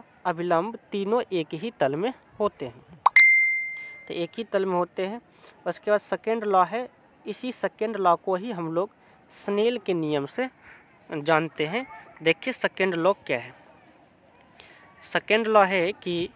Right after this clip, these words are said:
प्रकाश के जो है किसी भी विशेष रंग की बात करें, चूँकि सात रंग होता है, तो किसी विशेष रंगों के लिए आपतन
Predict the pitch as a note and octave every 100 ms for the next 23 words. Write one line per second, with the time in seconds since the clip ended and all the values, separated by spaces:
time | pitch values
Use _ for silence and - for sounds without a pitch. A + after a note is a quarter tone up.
0 | - - - - - - - - _ _
1 | _ _ _ _ _ _ _ _ _ _
2 | - - - _ - _ - - - _
3 | _ _ _ F3 F3 G3+ A3 - - F#3+
4 | F#3+ A3 - G3 - G3+ A3 F3+ F3 G3+
5 | - D3+ C#3+ C#3+ G3+ G3 B2+ - A#2+ D#3+
6 | D3+ F3+ D#3+ F3 - G3+ G3 G#3 A3 G#3
7 | A#3+ - - - _ E3+ - G#3 - A#3
8 | G3+ G3 A3+ A3+ - F3 E3+ E3+ G3+ A#3
9 | - F3 C3+ B2 C3 - - - - -
10 | - F#3 F3 - B3+